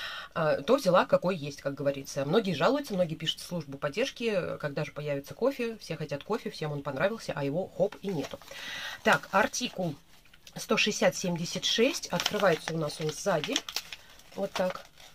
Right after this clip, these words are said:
В зёрнах он. Буду молоть.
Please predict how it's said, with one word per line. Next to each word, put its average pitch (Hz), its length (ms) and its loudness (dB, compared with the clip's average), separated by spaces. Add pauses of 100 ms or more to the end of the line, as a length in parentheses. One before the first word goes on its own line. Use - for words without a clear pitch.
(580)
В 165 40 -4
зёрнах 175 600 4 (100)
он. 262 240 2 (120)
Буду 180 180 -2
молоть. 196 520 2